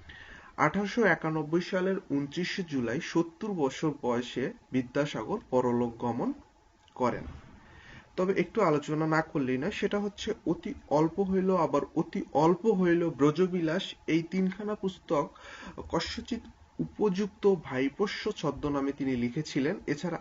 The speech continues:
আরেকটি ছদ্মনাম হচ্ছে কস্যচিৎ উপযুক্ত ভাইপো সহচরস্য ছদ্মনামে লিখেছিলেন রত্ন পরীক্ষা। এখন দেখব বিসিএস এ এসেছে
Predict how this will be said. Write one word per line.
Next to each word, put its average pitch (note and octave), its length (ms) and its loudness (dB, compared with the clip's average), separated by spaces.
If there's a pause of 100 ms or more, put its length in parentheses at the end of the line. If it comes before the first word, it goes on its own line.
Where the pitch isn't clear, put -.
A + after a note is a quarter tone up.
(160)
আরেকটি E3 460 -2
ছদ্মনাম C3 680 -4
হচ্ছে D#3 340 -6
কস্যচিৎ D3+ 680 -6 (300)
উপযুক্ত F3 580 -4
ভাইপো B2 500 -2
সহচরস্য D3 760 -4
ছদ্মনামে C3+ 600 -2
লিখেছিলেন B2 540 0 (480)
রত্ন E3+ 560 0 (160)
পরীক্ষা। A#2+ 560 -4 (1080)
এখন F#3+ 340 0
দেখব D#3+ 500 -2
বিসিএস D#3+ 460 -4
এ A3+ 40 0
এসেছে D#3+ 580 -4